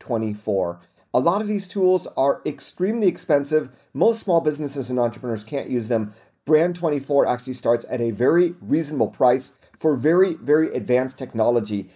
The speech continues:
that will help you better track hashtags, access customer insights, get powerful, reliable metrics, and most importantly, never miss a critical mention,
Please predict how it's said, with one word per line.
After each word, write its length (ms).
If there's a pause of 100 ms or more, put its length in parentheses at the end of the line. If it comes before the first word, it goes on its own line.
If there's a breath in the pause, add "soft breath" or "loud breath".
(160 soft breath)
that 140
will 120
help 260
you 140
better 480 (260 soft breath)
track 300
hashtags, 800 (280)
access 340
customer 380
insights, 600 (280)
get 220
powerful, 720
reliable 720
metrics, 560 (420)
and 220
most 320
importantly, 720 (160)
never 320
miss 280
a 60
critical 340
mention, 480